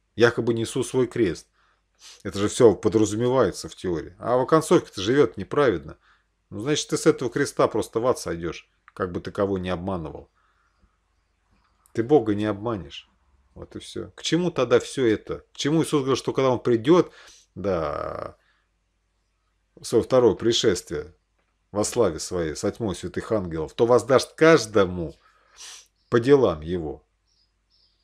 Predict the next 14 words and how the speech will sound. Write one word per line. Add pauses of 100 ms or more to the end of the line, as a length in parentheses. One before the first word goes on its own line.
(480)
Почему
говорил
это
к,
к
ученикам
Своим? (2250)
Да. (1400)
Почему
в
книге
Откровения
сказано,
что